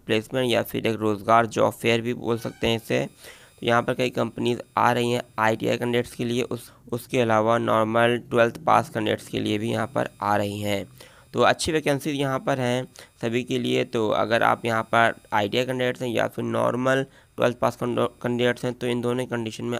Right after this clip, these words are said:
आपके लिए यहाँ पर एक अच्छी अपॉर्चुनिटी रह सकती है। तो इसलिए वीडियो में लास्ट तक बने रहें अगर आप यूपी से हैं और आप इस कैंपस प्लेसमेंट में पार्टिसिपेट कर सकते हैं। तो चलिए आइए शुरू करते हैं।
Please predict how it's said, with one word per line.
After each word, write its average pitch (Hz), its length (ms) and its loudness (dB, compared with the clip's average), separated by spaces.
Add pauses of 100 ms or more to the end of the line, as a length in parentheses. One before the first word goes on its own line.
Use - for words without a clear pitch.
आपके 113 340 -4
लिए 113 140 -4
यहाँ 110 200 -4
पर 135 260 -2 (500)
एक 139 280 0
अच्छी 127 460 -2
अपॉर्चुनिटी 117 840 -2
रह 104 280 -6
सकती 107 480 -6
है। 104 260 -2 (380)
तो 117 60 -4
इसलिए 143 200 -4
वीडियो 139 200 -2
में 139 120 -2
लास्ट 123 280 0
तक 127 80 -4
बने 117 260 -2
रहें 120 180 0
अगर 117 200 -2
आप 113 160 -2
यूपी 123 360 -4
से 135 140 -6
हैं 127 260 0 (400)
और 123 140 2
आप 127 140 0
इस 127 120 -8
कैंपस 120 280 -2
प्लेसमेंट 123 300 -4
में 123 80 -4
पार्टिसिपेट 117 580 -4
कर 104 180 -2
सकते 107 440 -6 (140)
हैं। 101 240 -2 (340)
तो 113 80 -4
चलिए 123 340 -2
आइए 131 380 -2 (380)
शुरू 135 380 0
करते 107 360 -4
हैं। 107 200 -4